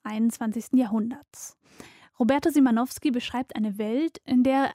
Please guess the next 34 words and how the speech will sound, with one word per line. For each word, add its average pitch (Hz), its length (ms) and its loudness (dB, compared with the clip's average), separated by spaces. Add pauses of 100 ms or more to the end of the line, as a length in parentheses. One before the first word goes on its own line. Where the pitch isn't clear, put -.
Algorithmen 269 800 2
für - 160 -2
uns 233 180 2
entscheiden. 254 640 -2 (640)
Wir 269 200 2
haben 285 200 2
uns - 200 -4
freiwillig 277 680 0
der 233 120 -4
künstlichen 254 600 2
Intelligenz 214 600 -2
unterworfen, 202 880 -6
weil 247 220 0
die 254 100 2
künstliche 311 460 0
Intelligenz 240 680 2
so 240 160 -2
viel 247 180 0
besser 254 340 -2
entscheiden 233 500 0
kann 196 260 -8
als - 260 -14
wir. 196 220 -6 (500)
Sie 220 80 0
hat - 80 -8
so 220 100 -2
viel 226 160 0
mehr 208 240 -2
Daten, 254 480 2
auf - 140 -6
die 247 100 2
sie 220 140 2
zurückgreifen 240 720 -2
kann, 226 340 -2